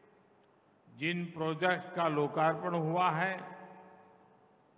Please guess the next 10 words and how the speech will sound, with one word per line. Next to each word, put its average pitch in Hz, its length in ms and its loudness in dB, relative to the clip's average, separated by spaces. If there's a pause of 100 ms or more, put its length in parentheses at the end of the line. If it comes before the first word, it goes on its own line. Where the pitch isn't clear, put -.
(800)
उनका 165 420 -4
शिलान्यास 175 960 0
करने 175 300 -4
का 180 160 -2
अवसर 165 420 0
भी 196 140 -2
मुझे 165 340 -2
ही 180 120 4
मिला 143 300 -2
था। 104 300 -10